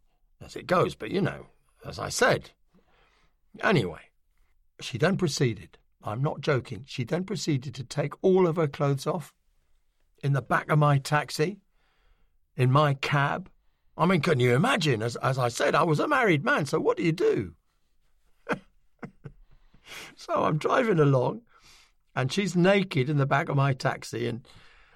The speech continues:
you know, I'm a happily married man, as I said, and I'm trying not to look, of course, and I'm driving, and I'm thinking, "Just close your eyes, just close your eyes." <laughs> But obviously I can't close my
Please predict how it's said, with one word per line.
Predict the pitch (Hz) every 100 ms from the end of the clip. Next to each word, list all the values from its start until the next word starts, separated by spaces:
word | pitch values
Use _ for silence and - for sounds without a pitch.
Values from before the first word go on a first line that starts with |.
| _ _ -
you | 170
know, | - -
I'm | 170 247
a |
happily | 196 226 196 143
married | 131 151 135 113
man, | 151 202 180
as | 135
I | 147
said, | 117 190 202 151
and | 117 131 - - _ _ _ _ _ _ 101
I'm | 143 156
trying | 170 190
not | 160 -
to | 147
look, | 151 214 -
of | 110
course, | - - 110 - 127
and | 117
I'm | 117 117 110 -
driving, | 165 143 120 104
and | 117
I'm | 123
thinking, | 123 139 127 123 113 107 _ _ _ _
"Just | - -
close | - 120 101
your | - 78
eyes, | 71 - - -
just | 233 -
close | 135 120 101
your | 107
eyes." | 101 80 85 - _ _ _ _ _ _ - -
<laughs> | 135
But | - 147
obviously | 147 143 127
I | 139
can't | 143 277 254
close | - 131 110
my | 156